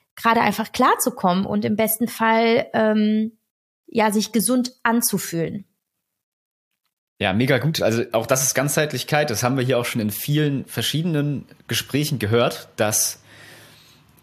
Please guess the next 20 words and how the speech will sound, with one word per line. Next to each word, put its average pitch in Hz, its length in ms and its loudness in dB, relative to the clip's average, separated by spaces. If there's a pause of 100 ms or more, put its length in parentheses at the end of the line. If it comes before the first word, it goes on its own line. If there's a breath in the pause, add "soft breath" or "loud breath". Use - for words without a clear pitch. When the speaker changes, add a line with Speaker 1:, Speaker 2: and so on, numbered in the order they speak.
(140)
Speaker 2:
nicht 131 240 -2
nur 131 200 2
Naturheilkunde 131 1040 0
oder 107 240 0
Körper 127 420 0
muss 123 160 0
alles 131 240 0
alleine 127 540 2
schaffen 135 420 -2
und 101 140 -4
so 120 180 -4
weiter, 120 420 0
sondern 120 340 0
eben 120 200 -2
auch 127 180 -2
die - 160 -10
Integration 131 560 -4
von 104 220 -6
beiden 110 540 -2
Seiten 98 540 -4